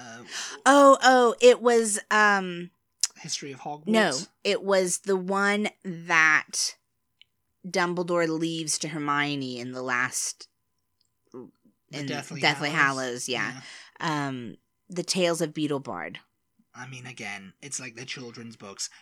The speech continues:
Speaker 2: You know what I would have
Speaker 1: Children's stories,
Speaker 2: Yeah,
Speaker 1: yeah.
Speaker 2: children's stories, children's textbooks, you know. To me, they should have made, like, a History of Hogwarts movie
Speaker 1: Yeah.
Speaker 2: franchise.
Speaker 1: Yeah.
Speaker 2: They could have started from the very beginning. They could have had the four,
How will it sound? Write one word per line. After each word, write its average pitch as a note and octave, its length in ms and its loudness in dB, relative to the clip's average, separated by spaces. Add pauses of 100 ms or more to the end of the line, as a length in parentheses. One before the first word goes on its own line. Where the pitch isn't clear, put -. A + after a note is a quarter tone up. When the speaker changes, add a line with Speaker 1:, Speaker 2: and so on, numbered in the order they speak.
Speaker 2:
You F3+ 100 -10
know F3 100 -6
what F#3 120 -4
I F#3 80 -4
would F#3+ 140 -4
have F3+ 240 -8
Speaker 1:
Children's C#3+ 460 -6
stories, C3+ 320 -2
Speaker 2:
Yeah, B2+ 80 -2
Speaker 1:
yeah. C#3+ 60 -4 (200)
Speaker 2:
children's D#3+ 240 -4
stories, D#3+ 440 -6
children's D#3 440 -10
textbooks, - 760 -12
you E3+ 100 -8
know. C#3 360 -8 (880)
To F#3+ 120 -2
me, F#3 460 -4 (140)
they F3 160 -6
should F#3 220 -4
have F3+ 140 -8
made, D#3 260 -8
like, D3+ 160 -10
a D3+ 40 -8
History D3 460 -10
of A#2+ 120 -14
Hogwarts B2+ 1040 -10 (340)
movie E3+ 260 -10
Speaker 1:
Yeah. G3 360 0
Speaker 2:
franchise. F#3+ 600 -10
Speaker 1:
Yeah. G#3 360 0 (240)
Speaker 2:
They B2 100 -12
could D3 180 -12
have C3 100 -10
started C#3+ 460 -4
from C#3 160 -14
the B2+ 80 -16
very D3 360 -6
beginning. D3+ 580 -6
They C#3 100 -12
could C#3+ 160 -12
have B2+ 100 -12
had C#3 220 -10
the C3 80 -16
four, E3 460 -8